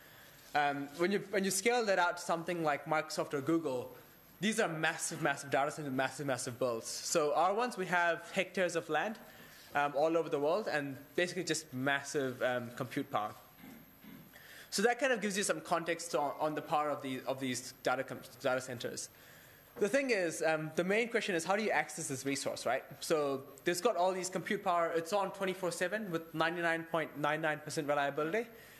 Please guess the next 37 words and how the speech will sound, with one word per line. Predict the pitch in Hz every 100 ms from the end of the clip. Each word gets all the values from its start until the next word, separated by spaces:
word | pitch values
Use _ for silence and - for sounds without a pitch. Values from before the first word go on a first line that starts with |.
| - -
Um, | 151 156
so | 156 175
if | 175
something | - 226 220 196
breaks, | 160 190 226 -
then | 170 156
we | 170
provide | 185 165 156 156 151 -
a | 139 135
guarantee | 135 165 160 156 170
that | 165 139 -
we | 165
will | 156
provide | 156 147 139
compensation | 165 151 143 147 139 131 110 - - - -
if | 156
it, | 156 -
if | 143
it's, | 151 - - - -
if | 156 -
the | 139
downtime | 151 156 165 160 143
is | 127 - -
below, | 143 139 139
um, | 131 127 123 - - -
up | 165 165
above | 139 165 165 160
point | - 156 123
one | 143
percent. | 139 123 - 117 - - - - - -
So | - 175
that's | 185 202 -
how | 208 180
reliable | 156 151 156 156 147
these | 139 135
things | 135 120 139
are, | 123 110 120